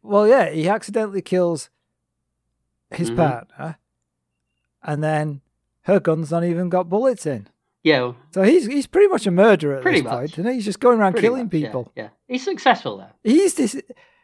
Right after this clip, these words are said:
Speaker 1: Maybe he was paid to kill his partner, and he was paid to kill her.
Speaker 2: If only they'd got to that difficult fourth season that would have explained it all.
Speaker 1: Yeah.
Speaker 2: Mm-hmm.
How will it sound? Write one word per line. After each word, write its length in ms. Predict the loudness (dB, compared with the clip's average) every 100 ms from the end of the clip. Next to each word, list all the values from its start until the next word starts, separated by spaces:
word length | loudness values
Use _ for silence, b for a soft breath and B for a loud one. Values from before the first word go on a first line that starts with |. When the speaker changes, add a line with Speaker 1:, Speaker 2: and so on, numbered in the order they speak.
| b _ _ -2
Speaker 1:
Maybe 220 | 0 0
he 80 | 0
was 100 | -2
paid 480 | 0 2 4 2 -2 _ _ _ _
to 100 | -4
kill 200 | 0 2
his 120 | 2
partner, 640 | 0 0 -2 -8 -6 -6 -6 _ _ _
and 140 | -4 0
he 140 | 2
was 120 | 0
paid 300 | 0 -2 -2
to 60 | -2
kill 260 | -4 -2 0
her. 380 | 0 0 -4 -10 b b b -2
Speaker 2:
If 140 | 2
only 220 | 4 4
they'd 220 | 2 2
got 180 | 2 -2
to 60 | -2
that 200 | -6 -4
difficult 420 | -10 -10 -12 -12
fourth 320 | -8 -8 -8
season 460 | -8 -4 -2 -4 -10
that 100 | -12
would 120 | -16
have 100 | -18
explained 460 | -18 -14 -10 -8 -8
it 60 | -12
all. 240 | -20 -20 _ _ _ _ _ _ _ _ _ _ _ _ _ _ _ _
Speaker 1:
Yeah. 260 | -4 -2
Speaker 2:
Mm-hmm. 80 | -2